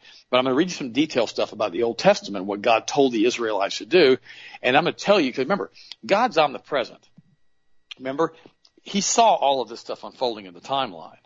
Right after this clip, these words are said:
and he basically knew in advance what was gonna happen. Now, listen to a few of these things he says. Here, he's talking about in, in Leviticus chapter eighteen, verse eight, "No one is to approach any close relative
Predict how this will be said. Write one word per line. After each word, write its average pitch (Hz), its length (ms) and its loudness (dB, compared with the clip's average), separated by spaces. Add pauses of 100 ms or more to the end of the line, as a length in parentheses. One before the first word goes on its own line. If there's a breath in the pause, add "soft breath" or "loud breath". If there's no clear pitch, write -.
(420)
and 120 120 -12
he 117 120 -4
basically 113 500 0
knew 127 240 2
in 120 80 2
advance 110 400 0
what 104 100 0
was 92 120 -8
gonna 107 100 -6
happen. 160 400 0 (680 soft breath)
Now, 117 120 2
listen 185 240 2
to 123 60 0
a - 20 2
few 127 240 0
of 110 40 2
these 107 120 0
things 104 160 -4
he 101 80 -4
says. 85 420 -6 (680 loud breath)
Here, 175 260 4
he's 151 240 2
talking 127 360 2
about 101 340 -4
in, 113 600 -6
in 123 80 -4
Leviticus 127 460 2
chapter 113 440 2
eighteen, 107 520 -4 (840 soft breath)
verse 117 280 0
eight, 107 320 -4 (340 soft breath)
"No 139 200 4
one 131 260 2
is 104 80 -14
to 113 80 -10
approach 107 340 -4
any 107 140 -14
close - 360 -4
relative 98 540 -2